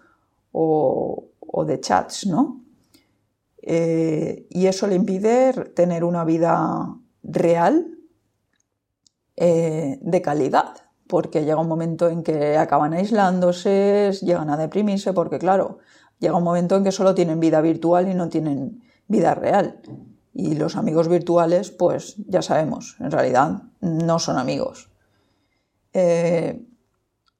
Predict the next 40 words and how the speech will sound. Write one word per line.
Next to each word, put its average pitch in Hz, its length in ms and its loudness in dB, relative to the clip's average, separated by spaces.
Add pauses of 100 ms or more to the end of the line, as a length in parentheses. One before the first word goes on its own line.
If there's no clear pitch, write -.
(440)
luego 202 260 2
también 220 300 2
hay 220 140 0
páginas 190 640 -4
que 170 100 -2
incitan 160 460 -2
a 151 80 0
la 147 80 2
anorexia 165 500 0
o 156 60 6
a 143 40 6
la 143 80 4
bulimia 170 640 0
y 151 220 -6
también 156 300 -2
hay 156 100 -4
que 156 420 0
tener 156 240 -2
un 156 80 -4
poquito 151 300 0
de 147 80 -2
control 143 300 -4
sobre 131 300 0
esto, 180 280 -2
porque 139 400 0
sobre 143 300 -2
todo 156 160 2
a 165 80 4
determinadas 156 640 0
edades, 165 600 -2
en 139 160 -6
la 147 100 -4
época 160 280 -2
de 143 80 -2
la 120 120 -2
pubertad 175 720 2
o 156 100 0
de 147 100 0
la 151 80 2
adolescencia, 170 800 -2